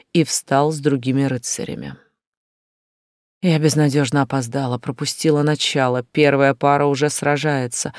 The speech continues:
а может, и не первая. Но, как ни в чем не бывало, как будто так и надо, я прохожу вперед. Центральное кресло занимает, естественно, император. Императрица, воспользовавшись моим отсутствием,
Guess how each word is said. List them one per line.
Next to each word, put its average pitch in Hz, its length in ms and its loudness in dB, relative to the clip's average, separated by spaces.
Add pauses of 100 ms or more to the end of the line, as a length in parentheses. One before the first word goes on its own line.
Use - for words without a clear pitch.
(160)
а 165 80 2
может, 165 380 2
и - 20 0
не 165 140 2
первая. 123 680 -6 (540)
Но, 143 100 -4
как - 200 -4
ни 147 80 2
в 135 40 -4
чем 139 220 0
не 135 80 0
бывало, 139 420 0 (220)
как 156 220 2
будто 147 320 -2
так - 240 -2
и 143 40 2
надо, 147 340 0 (240)
я 165 220 2
прохожу 143 460 -4
вперед. 123 580 -6 (200)
Центральное 135 680 0
кресло 139 400 -2
занимает, 135 460 0
естественно, 139 640 -2
император. 135 600 -4 (260)
Императрица, 147 960 0 (180)
воспользовавшись 135 1120 2
моим 135 240 2
отсутствием, 151 640 -2